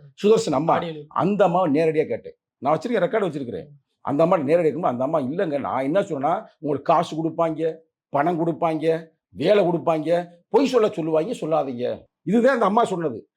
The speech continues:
Speaker 1: நடுவுல எதுவும் கட் பண்ணிட்டு, "நீ சொன்னா சொல்லாதீங்க" அப்படின்ற மட்டும் வெளியில பரப்பி விடுறாங்கன்னா,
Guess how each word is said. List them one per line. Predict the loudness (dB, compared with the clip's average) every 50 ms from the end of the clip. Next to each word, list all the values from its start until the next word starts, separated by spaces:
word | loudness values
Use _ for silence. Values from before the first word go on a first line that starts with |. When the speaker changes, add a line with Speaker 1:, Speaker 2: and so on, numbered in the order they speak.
| _ _ _
Speaker 1:
நடுவுல | 2 2 4 4 4 4
எதுவும் | 4 4 2 4 2
கட் | 0 0 2
பண்ணிட்டு, | 0 0 0 2 0 0 0 0 -6 -14 _
"நீ | -6 -4 -2 0
சொன்னா | 0 0 2 2 2 2
சொல்லாதீங்க" | 2 0 -2 0 2 4 4 4 2 -2 -6 -6 -6 -6 -6 -8 _ _ _ _ -8 -8
அப்படின்ற | -6 -6 -8 -6 -6
மட்டும் | -6 -6 -6 -6 -6 -6
வெளியில | -6 -6 -6 -6
பரப்பி | -6 -6 -6 -6 -8 -10
விடுறாங்கன்னா, | -8 -6 -6 -6 -4 -4 -4 -4 -4